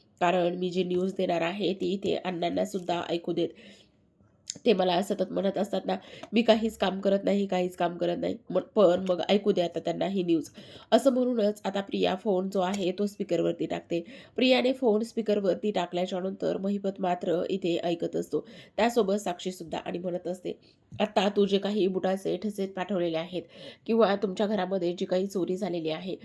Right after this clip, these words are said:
तर ती चोरी दुसरी तिसरी कोणी केलेली नसून किंवा तुमच्या घरामध्ये दुसरे तिसरे चोर कोणी घुसलेले नसून ते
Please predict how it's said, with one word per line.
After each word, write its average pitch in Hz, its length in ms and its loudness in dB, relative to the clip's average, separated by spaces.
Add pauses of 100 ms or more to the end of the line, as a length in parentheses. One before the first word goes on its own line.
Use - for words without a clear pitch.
(260)
तर 240 180 6
ती 240 100 2
चोरी 214 320 2
दुसरी 196 340 -2
तिसरी 196 260 -2
कोणी 180 300 0
केलेली 175 400 0
नसून 175 340 0
किंवा 175 320 -2
तुमच्या 175 240 -4
घरामध्ये 175 480 0 (100)
दुसरे 175 280 -2
तिसरे 175 280 -2
चोर 170 220 -2
कोणी 170 320 -2
घुसलेले 180 420 -2
नसून 175 340 -4
ते 180 240 -2